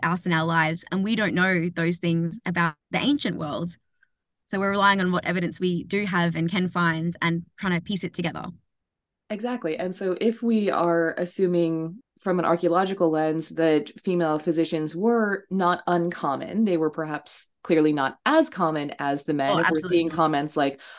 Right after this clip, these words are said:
Speaker 2: "Oh, she was at least as good as the best men," and, you know, "Although you were a woman, you were not behind me in skill." So there's still a bit of that. But if we're assuming that they are relatively common, it's not necessarily something that everybody has to say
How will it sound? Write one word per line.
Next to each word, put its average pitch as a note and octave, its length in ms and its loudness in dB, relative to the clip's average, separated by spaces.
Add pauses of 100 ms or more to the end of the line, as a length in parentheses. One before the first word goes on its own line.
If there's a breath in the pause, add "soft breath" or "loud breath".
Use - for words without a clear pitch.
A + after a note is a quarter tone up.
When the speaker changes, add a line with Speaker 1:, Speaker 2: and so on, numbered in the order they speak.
(200 loud breath)
Speaker 2:
"Oh, F4+ 160 8
she F#4+ 160 4
was G4+ 140 6
at C#4 100 6
least A#3 300 6
as F#3+ 120 2
good F3 140 6
as E3 140 4
the E3 80 2
best D3 320 0
men," C#3 540 -4
and, C#3 500 -4
you E3+ 100 0
know, C3 160 -2 (260 loud breath)
"Although E4 220 10
you D4 160 12
were A3+ 160 8
a F3 60 8
woman, F3 260 4
you D#3+ 120 -2
were D#3+ 100 -2
not D3+ 180 -4 (240)
behind E3 500 2
me D#3 120 -2
in C#3+ 100 -6
skill." - 540 0 (160 loud breath)
So E4 100 0
there's E4 100 10
still F#4 220 6
a F#3 40 8
bit D#3+ 380 6 (140)
of C#3 240 -2
that. B2+ 460 -2
But D3+ 280 4
if E3+ 140 0
we're F#3+ 100 0
assuming A#3 360 0
that D#3+ 160 0
they D#3+ 120 2
are D3 160 0
relatively C#3+ 760 -2 (280 loud breath)
common, A3+ 440 0 (380 loud breath)
it's A#3 160 0
not C4 140 2
necessarily G3 480 2
something E3+ 280 2
that E3+ 180 0
everybody D#3+ 400 0
has D3+ 260 -6
to D#3+ 120 0
say C#3+ 280 -2